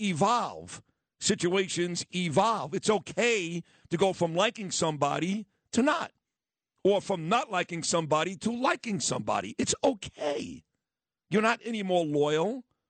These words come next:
Blind faith, oftentimes, blind loyalty is stupid. So I'm giving this guy a chance. But the visceral reaction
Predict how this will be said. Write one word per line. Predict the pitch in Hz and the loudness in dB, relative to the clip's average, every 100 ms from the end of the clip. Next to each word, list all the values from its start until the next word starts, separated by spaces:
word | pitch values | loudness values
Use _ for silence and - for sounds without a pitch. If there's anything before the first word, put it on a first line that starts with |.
| _ _ _ | _ _ _
Blind | 185 254 320 277 | 2 4 2 0
faith, | - 226 247 175 - | -2 0 0 -4 0
oftentimes, | 185 180 156 143 175 160 143 - | 0 0 -4 0 2 2 -2 -4
blind | - 196 202 170 | 0 2 2 0
loyalty | 196 190 175 147 147 - - _ | 0 0 0 -2 -2 -8 -20 _
is | 185 156 | 0 2
stupid. | - - 349 - - _ _ _ _ _ _ _ _ _ _ _ - | 0 2 0 0 -8 _ _ _ _ _ _ _ _ _ _ _ -2
So | 185 | 0
I'm | 254 | 2
giving | 226 208 | 0 0
this | 190 - | 0 0
guy | 190 | 0
a | 180 | 0
chance. | 180 - 277 294 - - - - _ _ _ _ _ _ _ - | 0 0 0 -2 -2 0 0 -4 _ _ _ _ _ _ _ -2
But | 147 170 | 2 2
the | 170 165 | -2 -6
visceral | 131 294 - 208 185 | 0 0 2 2 0
reaction | 170 175 185 170 - 78 95 | 0 0 0 -4 -8 -10 -12